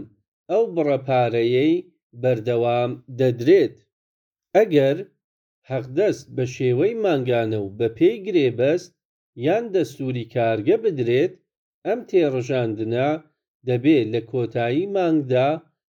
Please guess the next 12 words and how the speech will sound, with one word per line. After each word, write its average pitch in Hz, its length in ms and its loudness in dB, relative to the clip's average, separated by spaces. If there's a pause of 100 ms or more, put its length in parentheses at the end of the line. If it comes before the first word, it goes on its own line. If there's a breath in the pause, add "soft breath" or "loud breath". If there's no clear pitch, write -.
(160)
ئەنجام 120 580 -2
بدرێت. 131 520 -2 (540)
لێرەدا 196 600 2 (140)
ئەو 233 200 -4
حەقدەستەی 127 760 -6
کرێکار 147 580 0
وەری 151 340 0
دەگرێت، 123 480 -2 (540)
پێی 196 220 2
دەڵێن 120 460 2 (400)
موچە. 123 520 0 (840)
حەقدەستی 147 680 2